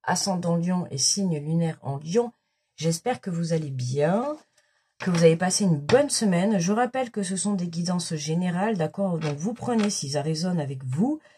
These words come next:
Je vous invite également, euh, à liker et à partager la vidéo, s'il vous plaît. Ça m'aide beaucoup pour, euh, pour faire évoluer la chaîne, voilà.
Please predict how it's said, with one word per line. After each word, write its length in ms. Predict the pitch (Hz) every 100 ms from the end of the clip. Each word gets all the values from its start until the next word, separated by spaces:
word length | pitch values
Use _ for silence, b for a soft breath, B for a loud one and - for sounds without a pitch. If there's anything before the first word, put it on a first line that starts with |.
| b b b
Je 160 | 156 180
vous 220 | 220 262
invite 300 | 247 254 233
également, 680 | 208 196 190 190 185 202 262 b b b -
euh, 540 | 147 151 151 147 139 -
à 120 | - 160
liker 440 | 175 202 202 262
et 60 | 180
à 60 |
partager 480 | 127 202 - 196 190
la 100 | 190
vidéo, 400 | 170 170 160 175
s'il 240 | 170 160
vous 100 | 160
plaît. 380 | 160 - 165 190
Ça 220 | 180 170
m'aide 200 | 151 160 165
beaucoup 320 | 196 - 220
pour, 320 | - 170 147
euh, 80 | 135 B B B _
pour 140 | 156 151
faire 260 | 165 156
évoluer 400 | 185 202 226 214
la 140 | 202 175
chaîne, 420 | - 156 185 196
voilà. 400 | 156 143 139 202